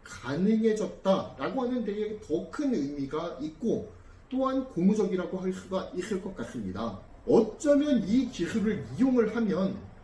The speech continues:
몸속의 병을 진단하기 위해서 내시경을 박는 것이 아니라 하이드로겔 재질의 센서를 알약 형태로 제조를 해서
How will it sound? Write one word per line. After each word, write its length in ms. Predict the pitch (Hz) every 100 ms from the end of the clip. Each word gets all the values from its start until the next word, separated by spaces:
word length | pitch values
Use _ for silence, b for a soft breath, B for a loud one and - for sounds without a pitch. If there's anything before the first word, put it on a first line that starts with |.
| -
몸속의 720 | 147 202 240 - 226 196 233
병을 400 | - 117 156 269
진단하기 680 | 277 233 208 202 190 180 180
위해서 440 | 170 165 165 202 196 -
내시경을 840 | 120 185 254 294 233 269 247 233
박는 400 | - 135 160 165
것이 200 | 160 165
아니라 560 | 160 101 123 190 - - B B B B -
하이드로겔 760 | 240 277 247 226 233 208 214
재질의 460 | - 120 123 120 123
센서를 760 | - 208 196 165 160 240 277 -
알약 460 | - 110 160 226 -
형태로 360 | 220 202 196 185
제조를 480 | - 123 151 156 135
해서 240 | 120 92